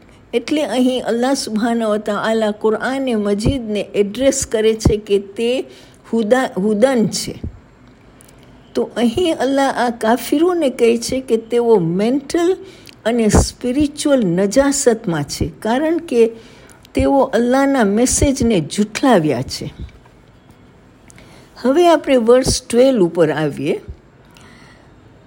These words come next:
"અલ્લાહુ અલ્લઝી સખ્ખર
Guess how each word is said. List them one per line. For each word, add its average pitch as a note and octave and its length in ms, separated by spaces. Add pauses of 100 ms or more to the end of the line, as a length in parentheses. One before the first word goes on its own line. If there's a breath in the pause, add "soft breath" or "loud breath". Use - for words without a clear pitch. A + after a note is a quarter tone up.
(640)
"અલ્લાહુ C4 720
અલ્લઝી B3 680
સખ્ખર - 800